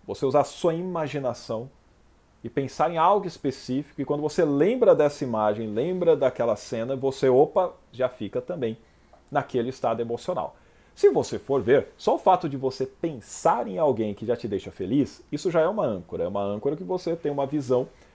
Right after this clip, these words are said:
e ela, você não precisa tocar nem nada e você já se sente bem. Talvez, se você já tem um anel no seu dedo, você pode ancorar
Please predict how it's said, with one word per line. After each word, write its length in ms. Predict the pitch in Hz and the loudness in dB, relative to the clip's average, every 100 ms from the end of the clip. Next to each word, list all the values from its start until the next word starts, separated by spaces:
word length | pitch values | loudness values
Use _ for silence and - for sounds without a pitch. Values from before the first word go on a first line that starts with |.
| _ - | _ 2
e 120 | 139 | 6
ela, 260 | 120 120 147 | 8 6 2
você 220 | 131 139 | 0 -4
não 60 | |
precisa 180 | 127 170 | -4 -4
tocar 420 | - 190 - 131 | 4 2 4 0
nem 160 | 117 107 | 0 -4
nada 280 | 98 90 117 | -6 -4 -6
e 20 | |
você 340 | 165 170 180 185 | -8 -6 -6 -6
já 160 | 139 160 | -4 -4
se 160 | - | -4
sente 380 | 180 - 113 - | -12 -12 -14 -16
bem. 160 | 156 78 _ _ _ _ _ | -16 -16 _ _ _ _ _
Talvez, 460 | 143 139 123 120 165 | 6 6 6 4 2
se 100 | 170 | -2
você 260 | 139 - 123 | -4 -2 -2
já 100 | 120 | -2
tem 140 | 123 | 0
um 100 | 120 | 0
anel 320 | 113 104 101 | 0 2 0
no 120 | 104 | -2
seu 240 | 101 160 156 | -4 -4 -2
dedo, 320 | 160 156 160 - _ - - | 0 -2 -2 -16 _ -10 -2
você 220 | 208 220 | 0 0
pode 360 | - 120 113 | 4 4 4
ancorar 800 | 135 165 - 220 - 117 117 - | 0 -2 0 2 6 6 4 -2